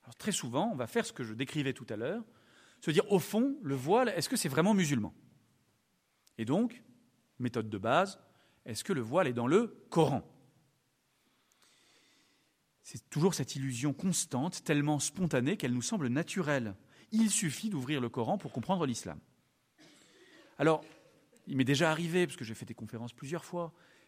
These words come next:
euh, dans des milieux très différents. Je me souviens, oui, c'était, c'était pour des, des militaires français. C'est une femme qui m-, qui intervient et qui me dit, « Mais d'accord, on a très bien compris, il faut, faut, faut interpréter, on ne peut pas lire littéralement. Mais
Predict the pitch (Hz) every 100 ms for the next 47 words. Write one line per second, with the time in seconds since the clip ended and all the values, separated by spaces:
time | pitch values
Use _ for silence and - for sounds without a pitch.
0 | - 117 107 110 120 120 120 123 131 135
1 | 139 131 117 - 117 147 220 - - -
2 | _ - - 131 120 - 110 127 127 127
3 | 127 - 117 117 - 120 117 110 107 104
4 | 113 127 147 170 143 - 123 - 131 151
5 | 117 - - - 127 139 151 - 120 117
6 | 120 120 117 98 135 - - - _ 113
7 | - 104 98 127 135 117 - _ _ _
8 | _ _ - 165 226 185 160 143 170 170
9 | 147 - 175 151 117 - - 139 - -
10 | - - - 127 - 135 135 113 135 131
11 | 123 127 120 120 - - - - - 160